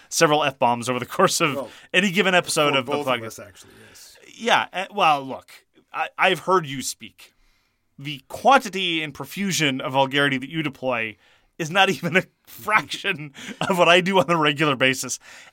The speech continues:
Speaker 1: And I'm particularly bad at reining it in either with new people or with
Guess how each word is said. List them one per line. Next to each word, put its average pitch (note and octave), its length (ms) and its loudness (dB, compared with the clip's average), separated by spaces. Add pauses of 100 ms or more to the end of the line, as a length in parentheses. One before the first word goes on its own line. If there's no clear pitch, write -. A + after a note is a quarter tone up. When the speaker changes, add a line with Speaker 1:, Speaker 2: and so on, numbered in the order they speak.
Speaker 1:
And D#3+ 380 -2 (320)
I'm G#3 240 2
particularly G3 640 0
bad C#3 640 4 (300)
at C#3 220 0
reining D#3 460 0
it D3 100 2
in C3+ 520 -2
either C#3 360 4
with A#2 200 -6
new E3+ 180 -4
people F#3+ 500 0 (200)
or D#3+ 180 4
with C3+ 220 -4